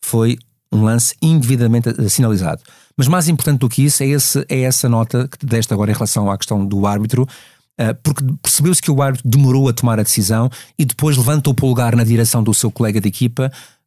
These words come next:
como que dizendo, "Obrigado pela indicação que me deste." Mas ao fazê-lo, seguramente bem intencionado, a verdade é que está a dizer a toda a gente que a responsabilidade da decisão não foi dele, foi do colega. Ou seja, sem querer,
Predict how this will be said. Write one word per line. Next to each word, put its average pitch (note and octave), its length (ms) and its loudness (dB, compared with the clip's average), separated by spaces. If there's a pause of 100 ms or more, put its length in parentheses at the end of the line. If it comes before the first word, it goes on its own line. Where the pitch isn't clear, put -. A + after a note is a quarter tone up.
como C3 220 0
que C3+ 80 -2
dizendo, B2 580 0
"Obrigado A#2 480 0
pela B2 120 0
indicação A#2 360 0
que - 80 -2
me G2 60 2
deste." F2 320 -6 (240)
Mas C3+ 180 2
ao F#3+ 120 0
fazê-lo, C3 500 0
seguramente B2 760 2
bem A2 160 0
intencionado, G#2 720 0 (380)
a D3 80 0
verdade C#3+ 380 0
é D#3 40 0
que C#3+ 80 -4
está D3 140 0
a C3 40 0
dizer B2+ 280 2
a A#2 40 2
toda B2+ 160 -2
a A#2+ 80 0
gente A#2+ 260 0
que - 80 -4
a B2+ 40 0
responsabilidade B2 560 0
da A2 60 0
decisão G2+ 280 0
não G2 100 0
foi G#2+ 160 0
dele, A2+ 220 0 (160)
foi - 220 -4
do A#2 100 0
colega. G2 400 -2 (220)
Ou A2+ 100 -2
seja, B2 400 -2 (540)
sem F3 320 0
querer, C3 360 -2